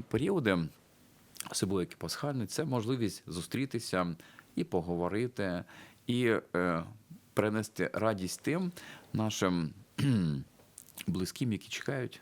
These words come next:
нас, чекають і часто не можуть дочекатися, тому що ми весь час в справах.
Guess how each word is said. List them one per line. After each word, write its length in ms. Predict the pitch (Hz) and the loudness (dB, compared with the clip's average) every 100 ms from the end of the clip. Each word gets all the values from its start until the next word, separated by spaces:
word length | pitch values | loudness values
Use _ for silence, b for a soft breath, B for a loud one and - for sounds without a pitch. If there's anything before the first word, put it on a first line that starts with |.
| - | -6
нас, 360 | 101 123 - - - - - | -6 -6 -10 -16 -20 -18 -8
чекають 520 | 123 135 139 131 - | 0 2 2 -2 0
і 20 | |
часто 420 | 117 117 - 101 B B B | 2 2 2 -2 B B B
не 140 | 104 107 | 4 6
можуть 220 | 107 95 | 4 2
дочекатися, 580 | 90 - 113 104 - 82 | -2 0 0 0 -4 -2
тому 220 | 92 92 | -2 -2
що 140 | - | 0
ми 240 | 92 95 87 B B B | 2 0 -2 B B B
весь 200 | 85 85 | -2 -2
час 200 | - 80 | 0 -4
в 40 | - | -4
справах. 640 | - 80 71 67 69 - | -2 0 2 0 -6 -14